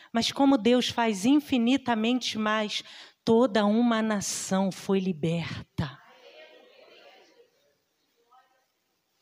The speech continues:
Atravessaram o mar.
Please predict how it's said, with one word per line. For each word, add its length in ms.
Atravessaram 1200
o 40
mar. 680